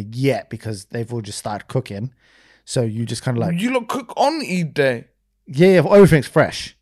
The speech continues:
Speaker 2: We, well, you get some stuff, like,
Speaker 1: Like,
Speaker 2: if it's
Speaker 1: small
Speaker 2: gonna
Speaker 1: set,
Speaker 2: be
Speaker 1: the, the small set done the night before,
Speaker 2: Yeah,
Speaker 1: innit?
Speaker 2: yeah, yeah,
Speaker 1: Everything,
Speaker 2: like,
Speaker 1: but I'm
Speaker 2: quite
Speaker 1: saying,
Speaker 2: a
Speaker 1: like,
Speaker 2: lot
Speaker 1: na-,
Speaker 2: of it.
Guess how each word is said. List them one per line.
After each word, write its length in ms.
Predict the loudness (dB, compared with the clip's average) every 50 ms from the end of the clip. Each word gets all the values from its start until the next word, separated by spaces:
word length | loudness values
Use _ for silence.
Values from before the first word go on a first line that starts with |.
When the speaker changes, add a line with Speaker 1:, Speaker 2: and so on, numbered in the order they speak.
| _ _ _ _ _ _ _ _ _ _ _ _ _ _
Speaker 2:
We, 520 | -10 -8 -6 -6 -8 -8 -12 -14 -16 -16 -12
well, 240 | -8 -6 -6 -6 -6
you 140 | -6 -8 -8
get 220 | -8 -6 -4 -2
some 360 | -2 -2 0 0 0 -2 -2
stuff, 380 | -4 -4 -2 -2 -4 -4 -4 -2
like, 140 | 2 4 4
Speaker 1:
Like, 100 | 4 4
Speaker 2:
if 60 | 2
it's 140 | 0 2 6
Speaker 1:
small 200 | 6 8 8 8
Speaker 2:
gonna 20 |
Speaker 1:
set, 280 | 8 8 8 8 6 4
Speaker 2:
be 100 | 4 4
Speaker 1:
the, 140 | 4 4 6
the 120 | 6 6
small 240 | 6 8 8 8 10
set 180 | 10 8 8 8
done 160 | 8 8 8
the 80 | 6 6
night 200 | 4 2 0 -4
before, 380 | -6 -2 0 2 4 6 6
Speaker 2:
Yeah, 60 | 6 6
Speaker 1:
innit? 80 | 6 6
Speaker 2:
yeah, 60 | 4 4
yeah, 60 | 8
Speaker 1:
Everything, 220 | 8 10 10 10 8
Speaker 2:
like, 320 | 6 4 2 0 0 4 6
Speaker 1:
but 60 | 6
I'm 80 | 8 8
Speaker 2:
quite 60 | 8
Speaker 1:
saying, 120 | 8 8
Speaker 2:
a 20 | 8
Speaker 1:
like, 80 | 8
Speaker 2:
lot 120 | 8 8 6
Speaker 1:
na-, 60 | 4
Speaker 2:
of 60 | 2 0
it. 160 | -2 -6 -8